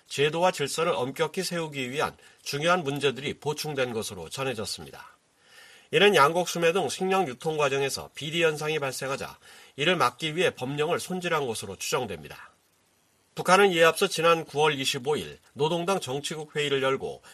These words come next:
양곡 수매와 공급 사업을 개선하고 당과 국가의 양곡 정책 집행을 저해하는 온갖 현상들과의 투쟁을 강도 높이 전개하는 문제 등을 강조했습니다.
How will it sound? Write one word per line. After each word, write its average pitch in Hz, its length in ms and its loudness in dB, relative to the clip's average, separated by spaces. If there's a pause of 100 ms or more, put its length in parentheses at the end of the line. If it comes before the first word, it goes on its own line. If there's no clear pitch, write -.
(140)
양곡 156 380 0
수매와 160 400 2
공급 156 340 -6
사업을 156 380 0
개선하고 139 600 -4 (280)
당과 156 380 2
국가의 143 500 -2 (240)
양곡 160 400 0
정책 147 360 -6
집행을 151 480 -4
저해하는 135 520 -2
온갖 156 480 -2
현상들과의 147 720 -4
투쟁을 147 420 -4 (280)
강도 156 340 -2
높이 165 300 -2
전개하는 143 560 -2
문제 120 260 -4
등을 113 240 -4
강조했습니다. 98 720 -6